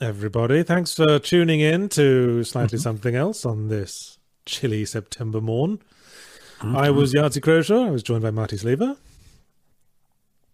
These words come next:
Speaker 1: Thank
Speaker 2: Yeah, thank you so much for having me.
Speaker 1: Thank you for all your super chats. It helps support the site. I will be back tomorrow with Zero Punctuation, the post C P stream. Y-, yet to confirm who's joining me on that. Probably not Marty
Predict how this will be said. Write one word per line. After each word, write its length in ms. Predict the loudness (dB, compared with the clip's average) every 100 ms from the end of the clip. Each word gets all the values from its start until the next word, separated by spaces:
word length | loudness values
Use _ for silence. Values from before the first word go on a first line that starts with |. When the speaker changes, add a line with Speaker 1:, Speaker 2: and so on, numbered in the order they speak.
| _ -20 _ _ _ -2
Speaker 1:
Thank 120 | 0
Speaker 2:
Yeah, 160 | 2 0
thank 140 | 0
you 80 | 0
so 120 | 0
much 100 | 0
for 60 | 0
having 180 | 0 0
me. 180 | -2 -6 -18 _
Speaker 1:
Thank 420 | -10 0 0 0
you 60 | -2
for 80 | 2
all 100 | 2
your 80 | 2
super 240 | -2 -4
chats. 400 | -4 -4 -4 -4
It 220 | -4 -4 _
helps 240 | -8 -8 -10
support 320 | -4 -4 -2
the 80 | -2
site. 320 | 0 -2 -2 -2
I 180 | 2 2
will 120 | 2
be 120 | 2
back 260 | 0 -2 -4
tomorrow 500 | -4 0 2 4 4
with 220 | 2 2
Zero 260 | 2 2
Punctuation, 560 | 2 -2 0 0 0 -4
the 60 | -2
post 240 | -2 -2
C 80 | -4
P 120 | -4
stream. 680 | -4 2 2 4 0 -2 -6
Y-, 80 | -8 -12 _
yet 580 | -14 -10 -6 -6 -6 _
to 220 | 0 0 0
confirm 520 | -6 -4 0 0 0
who's 220 | -2 -2
joining 280 | -2 -2 -2
me 140 | -4
on 200 | -4 -2
that. 220 | -2 -2 -6 _ -20 _ _
Probably 400 | -2 0 2 4
not 240 | 4 2
Marty 540 | 0 -4 0 0 0